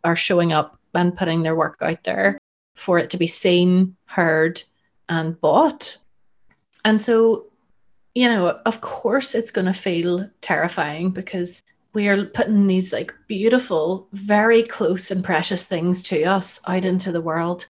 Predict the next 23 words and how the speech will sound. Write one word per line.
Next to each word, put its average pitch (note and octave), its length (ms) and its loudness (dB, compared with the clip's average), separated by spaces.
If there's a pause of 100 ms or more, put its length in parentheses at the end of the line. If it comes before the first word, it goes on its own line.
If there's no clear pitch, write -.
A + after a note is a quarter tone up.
(320)
ultimately A#3 640 2
for F#3 120 -6
people F#3 280 -6
to G#3+ 80 0
have G3 140 -2
opinions G3+ 560 -2
on. F#3 440 -4
And C4 120 2
that's, - 420 -2 (200)
that C#4+ 220 0
is G#3+ 220 2
what's - 160 -4
gonna - 180 -4
happen. F3+ 500 -2 (280)
People, B3+ 380 2
uh, - 120 -4 (200)
and, G3+ 280 4
you A#3 80 6
know, F3 240 4 (640)
there's A3+ 140 2
no A3+ 340 8
denying A3+ 380 2
it. - 300 -4